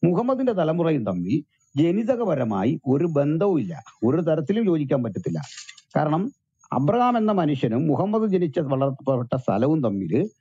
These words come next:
ആയിരത്തി അഞ്ഞൂറ് മൈലെങ്കിലും അകലമുണ്ട് കുറഞ്ഞത്. പല കണക്കതിന് പറയുന്നുണ്ട്. ഇനി അടുത്തത്, ഈ സ്ഥലത്തേക്ക് അബ്രഹാമിന് വരേണ്ട യാതൊരു വ-, ബാധ്യതയും ഒരു സാഹചര്യവും ഇല്ല. ഇസ്മായിൽ അബ്രഹാം അവിടെ വന്നു എന്ന് പറയുന്നത് ഖുറാന് തന്നെ വിരുദ്ധമാണ്. കാരണം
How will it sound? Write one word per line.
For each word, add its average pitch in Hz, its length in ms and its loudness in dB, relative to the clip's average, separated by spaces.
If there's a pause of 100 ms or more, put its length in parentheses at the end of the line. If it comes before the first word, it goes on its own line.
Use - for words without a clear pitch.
(240)
ആയിരത്തി 156 520 0
അഞ്ഞൂറ് 185 240 2
മൈലെങ്കിലും 160 600 0
അകലമുണ്ട് 156 400 0
കുറഞ്ഞത്. 135 520 -2 (340)
പല 147 200 0
കണക്കതിന് 156 360 0
പറയുന്നുണ്ട്. 104 440 -2 (520)
ഇനി 185 80 4
അടുത്തത്, 190 640 0 (460)
ഈ 240 200 4
സ്ഥലത്തേക്ക് 196 580 0
അബ്രഹാമിന് 196 460 0
വരേണ്ട 170 440 2
യാതൊരു 147 400 2
വ-, 190 260 0
ബാധ്യതയും 135 440 2
ഒരു 156 80 0
സാഹചര്യവും 185 400 0
ഇല്ല. - 180 -10 (320)
ഇസ്മായിൽ 170 500 2
അബ്രഹാം 170 400 0
അവിടെ 165 160 2
വന്നു 156 240 2
എന്ന് 156 140 2
പറയുന്നത് 143 260 0 (100)
ഖുറാന് 196 360 2
തന്നെ 180 160 0
വിരുദ്ധമാണ്. 147 520 0 (720)
കാരണം 113 360 0